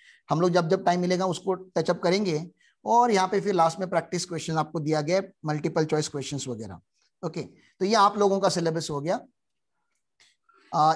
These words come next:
इसमें का बेसिक कॉन्सेप्ट में, आ, सीए इंटर के मॉड्यूल में मैं आ रहा हूँ। बेसिक कॉन्सेप्ट में देखो हमने सब कुछ कवर कर लिया, टैक्स क्या होता है, क्यों चार्ज किया जाता है, I have taught you this, टैक्स क्या होता है,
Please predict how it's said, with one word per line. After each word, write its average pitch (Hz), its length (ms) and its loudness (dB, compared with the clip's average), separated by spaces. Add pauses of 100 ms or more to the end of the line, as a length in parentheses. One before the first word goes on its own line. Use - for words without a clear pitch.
इसमें 208 300 -2
का 226 120 4
बेसिक 190 440 2
कॉन्सेप्ट 202 340 -2
में, 226 240 -8 (280)
आ, 160 160 6
सीए 208 320 2
इंटर 214 260 -4
के 214 100 -8
मॉड्यूल 196 280 2
में 202 100 -4
मैं 202 140 -4
आ 185 100 0
रहा 190 100 0
हूँ। 190 80 -6
बेसिक 175 280 -6
कॉन्सेप्ट 190 320 -4
में 190 100 -6
देखो 180 200 0
हमने 185 180 -2
सब 165 180 -6
कुछ 202 160 -6
कवर 180 240 0
कर 180 160 -2
लिया, 185 160 0
टैक्स 180 360 -2
क्या 185 140 2
होता 180 260 2
है, 180 60 -2
क्यों 180 200 -8
चार्ज 180 260 -2
किया 180 180 -4
जाता 165 280 -4
है, 185 100 -6 (440)
I 160 80 2
have 180 140 4
taught 180 260 2
you 185 120 2
this, 202 160 0
टैक्स - 420 -4
क्या 180 140 0
होता 180 260 2
है, 190 180 -8